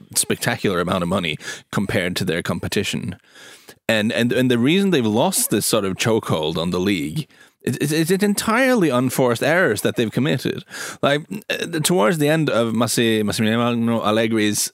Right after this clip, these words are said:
time at the club, he was starting to get a little bit, like, 'cause they were winning every season, but the football wasn't always great. So they were starting to get questions, yeah, okay, maybe about the style of play.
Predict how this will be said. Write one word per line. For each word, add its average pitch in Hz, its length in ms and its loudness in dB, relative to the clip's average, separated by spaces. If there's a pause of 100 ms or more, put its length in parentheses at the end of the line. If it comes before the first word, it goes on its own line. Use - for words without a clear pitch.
time 107 260 2
at 92 80 -4
the - 100 -4
club, 95 280 -2
he 104 60 0
was 127 280 2
starting 123 400 0
to 113 80 -2
get 101 240 -2 (100)
a - 40 -6
little 101 240 2
bit, 95 240 0 (540)
like, 110 120 -2
'cause 131 100 0
they 139 80 4
were 139 120 4
winning 151 320 2
every 113 200 2
season, 92 480 -2 (280)
but 101 100 -2
the 113 100 0
football 110 380 0
wasn't 95 260 0
always 92 200 0
great. 92 440 -2 (280)
So - 140 -2
they 117 120 2
were 127 180 4
starting 110 320 2
to 110 100 -2
get 98 200 0
questions, 95 420 -2
yeah, 95 120 0
okay, 95 300 -2
maybe 98 600 -2
about 95 320 -2
the 98 60 -6
style 95 340 0
of 92 60 -6
play. 92 380 -2